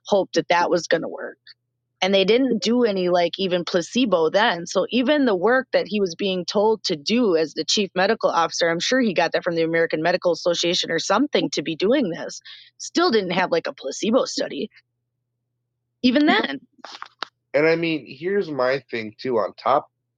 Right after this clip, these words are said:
Speaker 2: on top of that, vaccines have so
Speaker 1: Here's the
Speaker 2: many
Speaker 1: deal.
Speaker 2: things
Speaker 1: Here's the
Speaker 2: in
Speaker 1: thing.
Speaker 2: them.
Speaker 1: We need to just be real and tell people this shit could ki-, this, this could hurt you,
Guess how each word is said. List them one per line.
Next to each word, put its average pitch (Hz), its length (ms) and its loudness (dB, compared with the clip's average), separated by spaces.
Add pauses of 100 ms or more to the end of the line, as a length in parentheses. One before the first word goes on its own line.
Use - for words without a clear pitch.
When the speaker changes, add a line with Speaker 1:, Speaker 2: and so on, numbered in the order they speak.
(640)
Speaker 2:
on 107 160 -4
top 156 420 0
of 101 120 -8
that, 90 340 -6 (880)
vaccines 131 1600 -2 (1300)
have 135 420 0
so - 200 2
Speaker 1:
Here's 156 120 4
the - 20 -4
Speaker 2:
many 156 220 0 (160)
Speaker 1:
deal. 165 280 0
Speaker 2:
things - 180 -18
Speaker 1:
Here's 277 240 0
the 254 60 2
Speaker 2:
in - 100 0
Speaker 1:
thing. 208 80 2
Speaker 2:
them. 185 400 4 (240)
Speaker 1:
We 226 200 0
need 294 220 0
to 302 120 0
just 247 320 -2 (120)
be 214 280 -2 (140)
real 202 560 0 (240)
and 190 160 -2
tell 220 280 0
people 123 480 -4 (200)
this 202 200 2
shit - 260 0
could 240 220 -2
ki-, - 200 -4
this, 202 300 -2
this - 240 -4
could 240 200 0
hurt 214 340 0
you, 156 280 -2